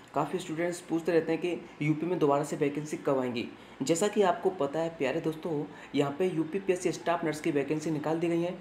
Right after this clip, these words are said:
अब यूपीपीएससी staff नर्स की vacancy तो नहीं आने वाली, लेकिन अलग से जो medical colleges हैं उनके लिए यहाँ पे भर्ती की जो प्रक्रिया है वो जल्दी से start हो सकती है। कब होने वाली है और, अ,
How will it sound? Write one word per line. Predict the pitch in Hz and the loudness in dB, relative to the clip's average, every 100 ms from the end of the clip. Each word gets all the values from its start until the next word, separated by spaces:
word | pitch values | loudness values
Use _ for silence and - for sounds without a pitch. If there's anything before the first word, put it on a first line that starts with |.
| - - - | -14 -6 0
अब | 160 160 | 2 2
यूपीपीएससी | 165 202 190 185 190 180 | 0 2 4 4 2 0
staff | - 190 190 | 0 -4 -4
नर्स | 175 | -2
की | - | 0
vacancy | 160 160 165 165 | 2 2 0 -2
तो | 175 | 0
नहीं | 165 180 | 0 2
आने | 165 | 2
वाली, | 160 160 190 - - 151 | 2 0 -4 -10 -2 2
लेकिन | 165 196 190 190 - - | 4 4 2 -2 -12 0
अलग | 143 170 | 2 4
से | 185 | 2
जो | 196 190 | 4 4
medical | 139 131 156 | 4 2 2
colleges | 180 156 147 160 180 170 | 0 0 2 2 0 0
हैं | 160 175 - - - | -2 -4 -12 -12 2
उनके | 180 190 202 | 2 6 6
लिए | 185 185 | 8 6
यहाँ | 165 | 4
पे | 175 | 2
भर्ती | 143 143 - | 0 0 -2
की | 151 | -2
जो | 170 | -2
प्रक्रिया | 175 - 151 156 170 | -4 0 -2 2 2
है | 151 170 196 - - | 2 0 -4 -12 -10
वो | 135 180 185 - | 0 4 4 4
जल्दी | 151 156 156 | 4 4 2
से | 190 - - | 0 -2 -4
start | - 156 190 - 151 | 0 0 0 0 0
हो | |
सकती | 147 143 - 131 | 0 -2 0 0
है। | 113 - - - - | 0 -2 -14 -20 -2
कब | 190 | 2
होने | 190 190 | 4 6
वाली | 185 180 180 | 4 4 4
है | 196 240 - - - | 2 0 -10 -10 4
और, | 151 170 | 4 6
अ, | 185 - - - | 4 2 -10 -8